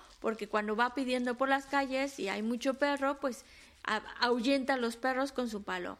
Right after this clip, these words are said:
Pero lo único que tiene, un palo. Pero cuando llega el momento de la muerte, el palo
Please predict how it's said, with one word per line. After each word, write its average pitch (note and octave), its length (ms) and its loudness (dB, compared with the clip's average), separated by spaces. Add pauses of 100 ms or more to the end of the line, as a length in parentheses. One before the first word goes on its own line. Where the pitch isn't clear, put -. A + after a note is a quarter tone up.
(500)
Pero D4+ 160 4
lo F#4+ 180 4
único F#4 300 0
que D#4 120 2
tiene, D4+ 360 -2
un A#3 240 -4
palo. A#3+ 420 0 (220)
Pero A#3 220 2
cuando A3+ 180 2
llega C4 300 2
el C4 40 0
momento A3+ 380 0
de B3+ 60 2
la C4 80 0
muerte, D4+ 440 0 (760)
el A#3 200 2
palo C4 600 0